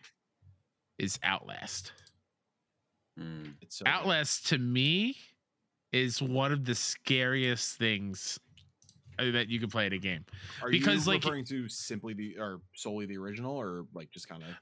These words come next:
Speaker 1: I, I, I mean, uh, both.
Speaker 3: Okay.
Speaker 1: Um, because they're both equally unsettling. There's just something about watching people play that game, and if you don't know what Outlast is, you don't fight back. You just have a camcorder,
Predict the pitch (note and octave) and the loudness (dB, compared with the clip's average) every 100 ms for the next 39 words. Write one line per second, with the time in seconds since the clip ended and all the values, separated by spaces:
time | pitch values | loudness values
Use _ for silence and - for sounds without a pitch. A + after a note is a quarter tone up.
0 | _ F#3+ G#3 G#3 F#3 - D#3+ F#3 F3+ A3 | _ 2 2 2 2 2 2 2 2 4
1 | A3+ G#3 F3 F3 F#3+ E3 - D#3+ F3+ D#3 | 4 4 2 2 2 0 -2 0 4 4
2 | G3+ - - - G2+ F2+ - D3 C#3+ C#3+ | 2 -2 -12 -10 -10 -10 -2 2 4 2
3 | C3+ C#3 C#3 D#3+ C#3+ C3+ A#2 A#2+ A#2+ - | 2 0 2 2 4 2 2 0 0 -8
4 | - A#2+ - B2 A#2 G#2+ - G2 G#2+ D3 | -2 0 2 2 2 0 0 0 2 0
5 | E3+ - - - - - D3 D#3+ F3 D#3+ | 0 -4 -18 -16 -14 0 4 4 4 4
6 | F3+ F3+ G3+ F#3 B2+ B2+ D3 - D3+ D#3 | 2 4 4 4 4 2 2 0 0 0
7 | D3+ C3+ B2 A#2+ B2+ A#2+ A#2 G#2 F#2+ F#2 | 0 2 2 4 4 2 2 2 2 -2
8 | - - A#2 A2+ B2 B2+ B2+ B2 A#2 A#2+ | -4 0 0 2 2 2 2 2 2 0
9 | A2 G#2+ - G#2+ G2+ - - - - - | 0 -2 0 0 0 -2 -10 -18 -18 -20
10 | - _ A2+ C#3 F#3+ - - E3 C3 C3 | -20 _ 2 4 2 0 0 0 0 2
11 | C#3 D3 - - - C3+ D3 C3+ - C3+ | 2 0 -4 -10 -4 0 4 4 4 2
12 | C#3 B2+ A2+ A2+ C#3+ C3+ C3+ D3 C3 B2 | 2 0 -2 0 2 2 2 2 2 2
13 | A#2 | 0